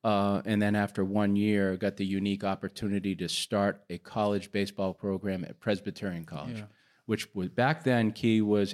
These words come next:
Speaker 1: N A I A. Um, and in the time that I went there, it went from N I, N A I A to Division two, and now has since gone Division one with Elton
Speaker 2: Mm-hmm.
Speaker 1: Pollock,
Speaker 2: Yeah.
Speaker 1: who played for me and now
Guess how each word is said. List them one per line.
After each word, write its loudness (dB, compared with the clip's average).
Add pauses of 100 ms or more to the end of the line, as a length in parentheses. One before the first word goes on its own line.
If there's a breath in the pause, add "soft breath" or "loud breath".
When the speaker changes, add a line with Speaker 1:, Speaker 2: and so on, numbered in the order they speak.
Speaker 1:
N 0
A 2 (100)
I 2
A. 0 (380 soft breath)
Um, 0 (240)
and 2
in 4
the 4
time 0
that 0
I 2
went 0
there, 2
it 2
went -2
from -4
N 0
I, 0 (760)
N 2
A -2
I 0
A 0
to -12
Division -2
two, 2 (400 loud breath)
and -2
now 0
has 0
since 0
gone -4
Division -4
one 2
with -2 (100)
Elton -2
Speaker 2:
Mm-hmm. -10
Speaker 1:
Pollock, 4 (220 soft breath)
Speaker 2:
Yeah. -10
Speaker 1:
who 4 (300)
played 4
for 2
me 2 (180)
and 0
now 0